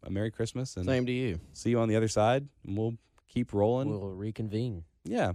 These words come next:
Speaker 1: it'll
Speaker 3: right
Speaker 1: be good.
Speaker 3: here.
Speaker 1: Well, what maybe, can I tease this?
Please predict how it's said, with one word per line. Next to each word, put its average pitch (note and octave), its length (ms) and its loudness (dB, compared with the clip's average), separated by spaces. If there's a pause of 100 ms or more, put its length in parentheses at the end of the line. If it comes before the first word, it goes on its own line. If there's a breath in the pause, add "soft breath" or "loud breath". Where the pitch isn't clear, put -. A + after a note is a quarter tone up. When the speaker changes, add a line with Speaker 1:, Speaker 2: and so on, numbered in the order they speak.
Speaker 1:
it'll C3+ 100 -6
Speaker 3:
right G#2 160 0
Speaker 1:
be C3 60 0
good. A2 80 4
Speaker 3:
here. F#2+ 220 -4 (260)
Speaker 1:
Well, C3 140 0
what C#3+ 180 4
maybe, C#3 540 4 (1120)
can A#2+ 80 -2
I B2+ 60 2
tease C#3 280 0
this? - 280 -2